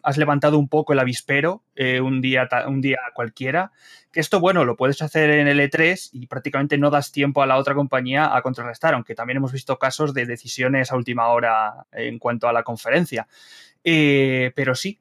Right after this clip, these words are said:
mm, deben de estar seguros, como dice Juanjo, de, de la potencial que tienen para, para decir estas, estas pequeñas pistas de, de lo que está por llegar en PlayStation. Pero tengo dudas en cuanto a algunas de estas especificaciones que nos ha ido mon-, contando Mark Cerny.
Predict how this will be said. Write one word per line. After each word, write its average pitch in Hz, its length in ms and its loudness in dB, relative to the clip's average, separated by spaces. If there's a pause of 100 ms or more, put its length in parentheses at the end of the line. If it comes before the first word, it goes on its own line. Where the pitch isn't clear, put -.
mm, 127 480 -4
deben 143 200 2
de 156 60 2
estar 139 180 -2
seguros, 139 340 -2
como 123 100 -4
dice 127 160 -6
Juanjo, 131 320 -4
de, 120 180 0
de 127 140 -6
la 120 100 -2
potencial 127 420 -2
que 131 80 -4
tienen 139 240 0
para, 117 360 0
para 113 680 -4 (100)
decir 139 240 -2
estas, 135 480 2
estas 147 220 -6
pequeñas 131 400 -6
pistas 120 560 -4
de, 117 160 -6
de 123 120 -6
lo 123 120 -6
que 123 60 -2
está 123 200 -6
por 123 140 -4
llegar 117 240 0
en 113 140 -4
PlayStation. 120 520 -6 (960)
Pero 170 300 6
tengo 233 460 2
dudas 240 480 0
en 170 240 0
cuanto 160 320 2
a 147 40 4
algunas 208 440 2
de 214 80 2
estas 165 800 4
especificaciones 147 720 -2
que 185 80 -2
nos 139 160 -2
ha 151 40 0
ido 165 200 2
mon-, 151 220 -2
contando 139 360 2
Mark 147 180 0
Cerny. 131 440 -2